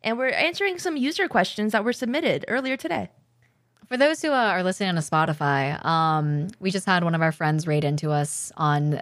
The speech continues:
Speaker 2: the Twitch channel that we are streaming on live right now, which you should come join every
Speaker 1: Which you can
Speaker 2: Friday.
Speaker 1: be a part of.
Speaker 2: Yeah, at eight p-, eight P M E D T, except it's nine P M right now because Mina has, uh, dinner obligations. <laughs>
Speaker 1: Yes, I have obligations for, for a little bit, and then I'll be free.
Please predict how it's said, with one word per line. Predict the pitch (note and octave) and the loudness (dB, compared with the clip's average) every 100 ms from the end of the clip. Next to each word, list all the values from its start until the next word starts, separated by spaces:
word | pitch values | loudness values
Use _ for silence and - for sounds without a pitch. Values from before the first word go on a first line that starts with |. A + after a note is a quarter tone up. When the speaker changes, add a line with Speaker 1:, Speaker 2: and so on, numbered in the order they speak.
| D#3 | -4
Speaker 2:
the | D#3+ | -6
Twitch | D3 A3+ A#3 - | -4 -4 -4 -4
channel | F3 D3 C#3 C#3 E3 | -2 0 0 0 0
that | D#3+ D#3 | -2 0
we | D#3 | 2
are | D#3+ | 0
streaming | - - C4+ B3 G3+ | -2 -4 0 0 2
on | E3 E3 | 2 2
live | D#3+ F#3 B3 G3+ F3+ | 2 2 2 0 0
right | F3+ | 0
now, | F3 B3 B3+ | 0 0 2
which | G3+ G#3 | 0 0
you | B3+ | -2
should | C4+ D4 C#4 | 0 0 0
come | D#4 C4 | 0 2
join | C4 F#4+ F4+ E4 | 2 2 2 0
every | C#4+ D#4+ | 0 0
Speaker 1:
Which | |
you | D#4+ | 2
can | F4+ | 2
Speaker 2:
Friday. | F4+ D#4 | 2 2
Speaker 1:
be | |
a | |
part | C#4+ A#3 | 4 2
of. | A#3 A3 C#4+ - _ _ | 2 -2 -6 -20 _ _
Speaker 2:
Yeah, | D4 F#4+ F4+ B3 - | -4 0 0 -2 -2
at | C4+ | -2
eight | E4 | 0
p-, | D#4 D#4+ | 0 0
eight | C#4 E4 | 2 2
P | F4 | 0
M | E4 | 2
E | C#4+ | 0
D | D4+ | 0
T, | C#4+ E4+ D#4 | 2 2 2
except | C4 C#4+ | 0 0
it's | B3+ | -2
nine | A#3 D4 C#4+ | 0 0 0
P | C#4 | 0
M | B3+ B3 | 2 2
right | A#3 A#3 | 2 2
now | A3 G#3+ | 2 2
because | G#3+ A3 G3+ G3 | 0 0 0 0
Mina | G#3+ A3 G#3+ | 0 0 2
has, | G#3 G3+ F#3+ F#3+ - - - _ - | 2 2 2 -2 -12 -20 -20 _ -4
uh, | F#3+ F#3 F3+ F3 | 0 2 2 2
dinner | G#3+ A3 | 2 2
obligations. | F#3 F3+ F3 D#3+ E3 D3 - - | 2 2 0 0 -2 -2 -2 0
<laughs> | |
Speaker 1:
Yes, | C4 D#5+ - | 2 2 4
I | |
have | F3+ | 4
obligations | - F#3+ F#3+ E3 G3 F#3 F3 | 4 2 0 -2 -2 -4 -4
for, | F#3+ E3+ F#3 - G#3+ | 0 0 0 -6 -6
for | A3+ | 0
a | F#3+ | 0
little | F#3+ G#3 | 0 -2
bit, | F3+ G3+ G3+ - | 0 0 0 0
and | A#3+ | 0
then | C#4+ | 2
I'll | D#4+ | 0
be | D#4+ | 0
free. | G4 - F4 F4+ C#4+ C#4+ | -2 0 2 2 2 0